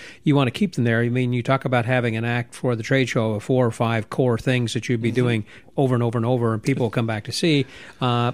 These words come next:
Speaker 1: but when you're in the context, particularly trying to keep them from going to someone else's hospitality suite, do you have, like, uh, just a pockets full of stuff that you say, "Well, let me show you something," or another card trick? I mean, you got endless card tricks
Speaker 2: I
Speaker 1: you
Speaker 2: have
Speaker 1: could do
Speaker 2: endless
Speaker 1: with
Speaker 2: card tricks, and I have a lot of material. Like I said, I have about thirty different things, and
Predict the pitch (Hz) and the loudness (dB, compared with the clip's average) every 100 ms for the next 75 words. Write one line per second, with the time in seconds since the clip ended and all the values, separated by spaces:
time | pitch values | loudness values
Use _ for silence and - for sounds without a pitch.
0 | - 151 120 - - - 240 143 143 139 | 0 2 2 -2 -16 -12 -6 0 2 2
1 | 131 143 131 120 147 139 139 123 123 226 | 0 0 0 2 0 2 0 0 -2 -2
2 | - 120 113 135 123 - 135 - 120 - | 0 0 2 2 0 0 -2 0 -2 -2
3 | 113 107 131 120 117 113 117 120 160 120 | -4 0 0 0 -2 -2 0 0 0 0
4 | 117 107 - 113 110 104 107 110 - - | -2 -2 -2 -4 -2 -4 -4 -6 -8 -18
5 | - - - 175 139 135 139 143 147 139 | -20 -20 -12 -8 -8 0 2 4 4 2
6 | - 139 135 123 120 120 120 117 117 - | 0 2 2 0 -4 -2 -2 -4 -6 -4
7 | 120 113 117 123 - 107 - 123 127 - | -2 -2 -2 -2 -2 -2 0 0 0 -6
8 | - 131 131 - - 131 143 - 107 - | -2 0 0 -2 -2 -2 0 -4 -6 -6
9 | 113 120 175 208 226 190 170 160 147 131 | -6 -2 0 0 0 0 0 0 2 2
10 | 135 135 - - 139 135 151 147 123 123 | 4 0 -2 0 0 2 0 0 0 0
11 | 123 127 117 139 135 - 139 131 113 120 | 2 0 0 -2 -2 -2 0 0 -2 0
12 | 208 160 143 135 127 98 104 98 - 110 | 0 2 2 2 0 2 2 2 2 2
13 | 101 - 180 165 147 110 107 98 95 - | 2 0 2 2 4 4 2 -2 -6 0
14 | 98 92 101 110 120 120 110 110 117 - | 4 4 4 2 0 0 0 0 -2 0
15 | - 101 98 85 92 92 85 - 80 85 | 0 2 2 0 -2 -2 -4 -6 -4 -4
16 | 95 120 117 | -6 -6 -8